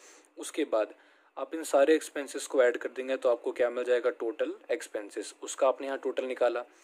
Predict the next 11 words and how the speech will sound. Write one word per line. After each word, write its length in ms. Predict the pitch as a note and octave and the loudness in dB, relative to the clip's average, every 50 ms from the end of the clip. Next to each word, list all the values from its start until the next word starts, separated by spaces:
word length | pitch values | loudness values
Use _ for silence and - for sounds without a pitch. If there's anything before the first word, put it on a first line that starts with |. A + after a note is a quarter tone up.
| - - - - - _ - | -20 -20 -20 -20 -20 _ -10
देखिए 220 | C3+ A#2+ - B2+ A#2 | -8 -4 -4 -4 -2
concept 400 | - B2 B2 - - C3+ - - | -2 -2 -2 -2 -4 -6 -6 -2
क्या 140 | - A#2+ A2+ | -2 -2 -2
है, 100 | A2+ - - _ _ _ _ _ _ - | -2 -4 -12 _ _ _ _ _ _ -8
पहले 220 | C3+ C3+ C#3 D3+ | -6 -4 -2 0
आपने 320 | D3+ D3 C#3+ - D3+ D3+ C#3+ | 0 0 -2 -2 -6 -8 -4
सारी 280 | - C#3 B2 B2 C3 | 0 2 2 2 2
की 120 | A#2+ - C3+ | -2 -4 -2
सारी 300 | - C3 B2 C#3+ D3 D3+ - - | 0 0 0 0 -2 -8 -8 -12
income 360 | C#3+ C3 C3+ - D3+ D3 C#3+ | -12 -12 -8 -6 -6 -6 -4
को 300 | C3+ D3+ D3 D3+ D3 - | -4 -2 -2 -2 -2 -4